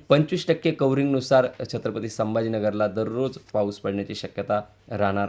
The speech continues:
आहे. त्यामुळे जसा वेळ मिळेल तसं शेतीचे कामे करून घ्या, कारण की पावसाळा आता काही उघडत नाही आणि, अ, जूनच्या पहिल्याच आठवड्यात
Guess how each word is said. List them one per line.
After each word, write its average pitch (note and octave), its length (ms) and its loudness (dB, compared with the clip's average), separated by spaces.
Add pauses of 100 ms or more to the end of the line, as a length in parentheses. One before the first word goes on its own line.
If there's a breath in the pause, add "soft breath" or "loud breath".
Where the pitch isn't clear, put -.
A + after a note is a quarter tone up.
आहे. B2 280 -2 (580 soft breath)
त्यामुळे C3 500 4
जसा A2+ 360 2 (200)
वेळ A#2+ 260 0
मिळेल C3 380 4
तसं B2 220 -4
शेतीचे G#2+ 400 -6
कामे G#2 300 -2
करून C#3 360 0
घ्या, B2+ 160 4 (420 soft breath)
कारण A2 340 0
की A#2 120 -2
पावसाळा A2 520 2
आता - 280 0
काही G#2 180 -2
उघडत G2+ 400 -2
नाही A2 220 -2 (340 soft breath)
आणि, G#2+ 300 0
अ, G2+ 160 0
जूनच्या A#2 420 0
पहिल्याच A#2+ 460 2
आठवड्यात G#2+ 360 -2